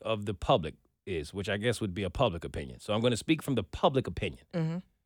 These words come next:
Speaker 1: They already see her as a, not a gold digger, but someone who was certainly benefiting from the fact that you were with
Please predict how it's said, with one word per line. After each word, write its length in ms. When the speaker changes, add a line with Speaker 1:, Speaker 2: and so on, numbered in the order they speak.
Speaker 1:
They 180
already 400
see 220
her 200
as 300
a, 360
not 180
a 40
gold 360
digger, 420
but 140
someone 380
who 180
was 200
certainly 960
benefiting 720
from 140
the 80
fact 280
that 180
you 100
were 140
with 380